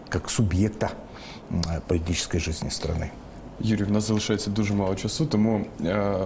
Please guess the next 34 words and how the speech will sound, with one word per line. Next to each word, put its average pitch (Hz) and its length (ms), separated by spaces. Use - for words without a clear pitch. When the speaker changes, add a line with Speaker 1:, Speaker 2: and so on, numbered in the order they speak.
Speaker 2:
останнє 98 380
питання. 143 360
На 110 80
вашу 123 220
думку, 131 360
зважаючи 143 460
на 131 100
оприлюднену 110 880
інформацію, 139 600
чи 120 120
слід 185 200
вже 123 160
зараз 120 440
провести 107 360
ретельне 104 380
розслідування 104 840
бездіяльності 101 800
у 92 120
дві 90 120
тисячі, - 480
в 92 40
дві 104 120
тисячі 101 280
чотирнадцятому 104 640
році 127 220
керівництво 104 500
Міноборони, 107 580
Г 101 120
П 104 120
У, 120 260
С 98 80
Б 101 120
У 117 220
і 92 280